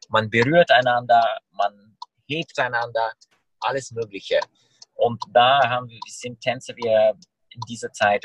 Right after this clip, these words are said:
arbeitslos, völlig, und, äh, können nicht trainieren, können nicht arbeiten. Und das war eine logische, logische Sache zu probieren,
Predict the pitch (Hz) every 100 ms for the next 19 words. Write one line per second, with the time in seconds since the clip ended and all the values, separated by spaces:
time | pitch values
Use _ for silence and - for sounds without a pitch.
0 | - 147 147 147 - - 143 139 - -
1 | _ _ _ _ - 165 160 156 - _
2 | _ _ _ _ 135 127 - - - -
3 | - _ _ - - 113 113 113 135 135
4 | 139 135 131 - - 123 147 156 147 -
5 | 123 117 117 - - - 123 120 - _
6 | _ _ _ _ _ - - _ - 523
7 | - - - - - 110 110 107 120 131
8 | 131 - - 104 95 - _ _ _ _
9 | - 165 - - - - - 123 123 -
10 | - 120 - 120